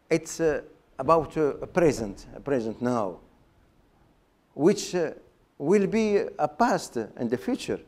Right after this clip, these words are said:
<laughs> of course. But, uh, for me, i-, it's necessary. Like Margaret, uh, Yourcenar, uh, uh, the memories of Adrien.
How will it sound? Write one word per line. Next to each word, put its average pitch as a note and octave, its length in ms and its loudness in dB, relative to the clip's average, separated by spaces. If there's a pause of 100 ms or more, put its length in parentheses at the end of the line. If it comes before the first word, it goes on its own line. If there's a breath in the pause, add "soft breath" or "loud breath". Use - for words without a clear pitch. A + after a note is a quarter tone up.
(140)
<laughs> - 1300 -4
of - 140 -8
course. - 360 -4 (1200 soft breath)
But, D3+ 220 2
uh, C#3 140 -2
for G3 200 2
me, G#3 260 0
i-, D#3+ 220 0
it's - 240 -4 (100)
necessary. D#3+ 540 -2
Like G3 280 2
Margaret, E3 600 -2
uh, C#3 160 2 (560 soft breath)
Yourcenar, D#3+ 580 0 (1120)
uh, D#3 40 0
uh, C3 840 -2
the A#2 140 -4
memories C#3+ 500 2
of C3+ 320 -2
Adrien. G#2+ 560 -2